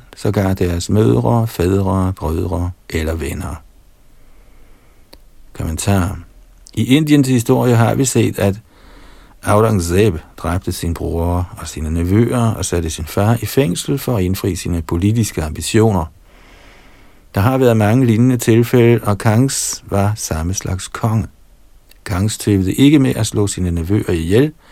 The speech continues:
og sætte sin søster og sin far i fængsel.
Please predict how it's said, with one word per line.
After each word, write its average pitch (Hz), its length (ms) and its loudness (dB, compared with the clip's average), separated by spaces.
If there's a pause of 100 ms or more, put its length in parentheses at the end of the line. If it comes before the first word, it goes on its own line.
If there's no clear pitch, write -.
(540)
og 98 120 -2
sætte 95 280 0
sin 80 180 -6
søster 98 380 -2
og 78 180 -4
sin 76 260 -8
far 117 420 -2
i - 80 -10
fængsel. 135 480 -2